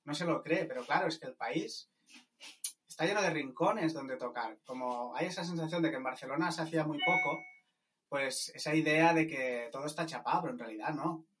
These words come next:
¿sabes? Yo me fui a tocar a un mogollón de pueblos, de sitios, de rincones. Claro, para menos gente, gente separada, con mascarilla, todo esto, pero fueron un montón de conciertos, así que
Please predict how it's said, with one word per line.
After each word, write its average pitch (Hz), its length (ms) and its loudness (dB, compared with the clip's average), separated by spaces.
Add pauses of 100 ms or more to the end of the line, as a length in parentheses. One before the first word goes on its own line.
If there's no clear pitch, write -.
¿sabes? 143 400 -8
Yo 120 140 -8
me 143 120 -12
fui 147 160 -6
a 143 60 -2
tocar 160 260 -4
a 156 60 0
un 160 60 -2
mogollón 165 480 -4
de 165 140 -2
pueblos, 147 460 -4
de 120 80 -10
sitios, 139 460 -10
de 123 80 -14
rincones. 123 580 -8 (360)
Claro, 143 220 0
para 120 200 -2
menos 139 300 -4
gente, 170 380 2
gente 131 320 -8
separada, 147 540 0
con 143 120 -8
mascarilla, 135 460 -8
todo 120 200 -10
esto, 156 220 -8 (520)
pero 120 320 -2
fueron 139 260 -2
un 190 80 -4
montón 156 320 0
de 165 80 0
conciertos, 151 560 -4
así 127 240 -10
que 120 280 -8